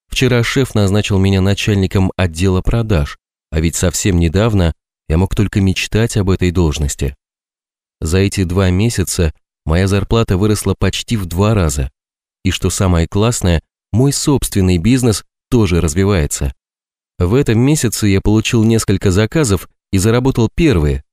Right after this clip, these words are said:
пусть небольшие деньги. Я представил, что если буду двигаться такими темпами и дальше,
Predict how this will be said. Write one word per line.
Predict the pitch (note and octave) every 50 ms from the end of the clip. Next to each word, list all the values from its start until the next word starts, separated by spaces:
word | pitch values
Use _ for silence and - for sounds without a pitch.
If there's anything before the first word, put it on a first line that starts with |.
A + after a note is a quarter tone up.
| _ -
пусть | F3+ F#3+ - -
небольшие | D3 C3+ G#2+ G#2 G2 F#2 - - - A2+ G2+ F2
деньги. | D2+ D2+ E2 D#2 C#2+ C#2 C2+ C#2 C2+ - _ _ _ _ _ _ _ _ _ _ _ _
Я | - F#2 G#2 G#2
представил, | - A#2+ A#2+ - - - E3+ D#3 B2+ G#2 F#2 - _ _ _ _ _ _ -
что | - - G#2+
если | G2+ F#2 - G2 G2+
буду | F2+ G#2 F#2+ F#2 F#2
двигаться | D#2+ F#2 G#2 F2+ F#2 F2+ - - F#2
такими | F2 - F#2 F2+ - - F2+ F2 F2 -
темпами | - G2+ F#2 E2 - E2 D#2+ D#2+ E2 E2
и | E2+
дальше, | F2 A2 C3 C#3 C3 - - F#2+ F2